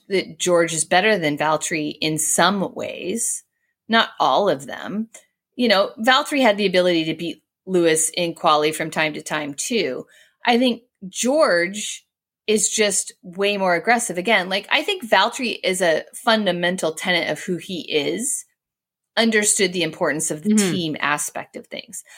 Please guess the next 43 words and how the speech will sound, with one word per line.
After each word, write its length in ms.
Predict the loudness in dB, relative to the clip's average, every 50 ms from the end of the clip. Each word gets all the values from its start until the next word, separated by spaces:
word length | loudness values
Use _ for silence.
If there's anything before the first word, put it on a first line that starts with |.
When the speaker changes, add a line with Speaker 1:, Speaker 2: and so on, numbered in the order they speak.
| -20 -20 _ -2
Speaker 1:
I 140 | 0 0
think 200 | 2 2 2 0
George 300 | 2 2 0 0 0 -2
doesn't 220 | -4 -4 -4 -6 -6
give 180 | -6 -8 -8
a 40 | -8
fuck. 440 | -16 -18 -18 -8 -6 -6 -6 -6 -10 _ _ -20 -20 _ 0
He'll, 200 | 2 2 2 2 2
he'll 200 | 0 2 2 4
give 140 | 2 2 2
it 100 | 4 4
lots 220 | 4 2 2 0
of 100 | -2 0
lip 180 | -2 -2 -2 -2
service, 800 | -6 -4 -4 -6 -6 -8 -10 -10 -10 -8 -8 -8 -8 -10 -12 -14 _ _ _ _ _ _ _ _
but 100 | 2 2
I 80 | 2 2
think 240 | 2 2 2 2 -2 -6 -18 _ _ _
when 220 | -2 0 0 0
it 140 | 0 -2 -2
comes 320 | 0 2 2 2 0 0
to 500 | -2 -2 0 0 0 -2 -2 -4 -8 -12 _ _ _ _ _
being 240 | 2 2 2 2 0
in 260 | -2 -2 0 0 0
the 60 | 0 -2
car 300 | 0 0 2 4 4 2
in 220 | 2 -2 -4 -2
the 80 | -2 -4
moment, 680 | -4 -4 -6 -4 -2 -2 0 -2 -2 -6 -8 -10 -12 -14 _ _ _ _ _ _ _ _ _ _ _ _ _ _ _ _ _ _ _ _ _ _ _
I'm 140 | 2 2 2
sorry, 260 | 0 2 2 2 2 0 0
we've 160 | -2 -2 -2
seen 300 | 0 -2 -2 -2 0 0 -2
it 120 | -4 -2 0
all 160 | 2 2 2 2
year 200 | 0 0 -2 0
long. 440 | 2 2 2 2 0 -2 -8 -4
George 300 | -2 0 0 0 0 0
is 200 | 0 -2 -2 -4 -8 _ _ _ _ _ _ -20 -20 -20 -8 -4
very 320 | 0 2 2 2 2 2
about 240 | 2 2 2 2 2 0
Speaker 2:
Yeah. 80 | -2 -2
Speaker 1:
George. 600 | -2 -4 -4 -6 -10 _ -16 -16 -16 -16 -20